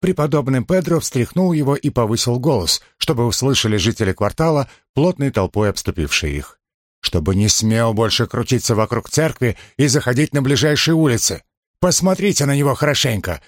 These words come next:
обратился он к собравшимся, среди которых были и знакомые ему прихожане.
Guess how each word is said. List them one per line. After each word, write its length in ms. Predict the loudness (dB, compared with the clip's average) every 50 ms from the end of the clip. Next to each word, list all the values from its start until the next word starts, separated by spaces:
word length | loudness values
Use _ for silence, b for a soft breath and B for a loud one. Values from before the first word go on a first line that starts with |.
| b b b
обратился 580 | -2 0 0 -2 -2 0 -2 0 0 0 0
он 100 | 0 0
к 60 | 0 0
собравшимся, 720 | 0 0 0 0 -2 -2 -2 -2 -4 -2 -4 -4 -6 -10 B B
среди 320 | B -2 -2 0 0 -2 0
которых 400 | 0 -2 0 0 -2 -2 -2 -4
были 220 | -2 -2 0 0
и 80 | 0 0
знакомые 560 | 0 -2 -2 0 0 0 0 0 0 0 0
ему 160 | 0 -2 -2
прихожане. 600 | -2 -4 -4 -2 -2 0 0 -2 -4 -6 -12 -20